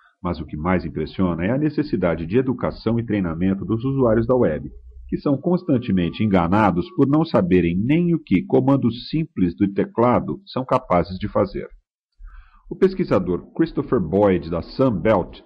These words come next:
acaba de descobrir um desses golpes, dessa vez aplicado no Facebook.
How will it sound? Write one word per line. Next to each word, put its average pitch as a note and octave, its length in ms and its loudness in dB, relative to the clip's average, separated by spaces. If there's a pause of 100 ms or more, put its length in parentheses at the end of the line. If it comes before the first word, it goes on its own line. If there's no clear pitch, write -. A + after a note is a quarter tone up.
acaba D3+ 340 -2
de C3+ 100 -4
descobrir A#2+ 560 0
um D#3 160 2
desses D3 360 -2
golpes, E2 580 -4
dessa - 320 0
vez G#2 320 0
aplicado A2 560 0
no B2+ 120 -4
Facebook. G2+ 580 -2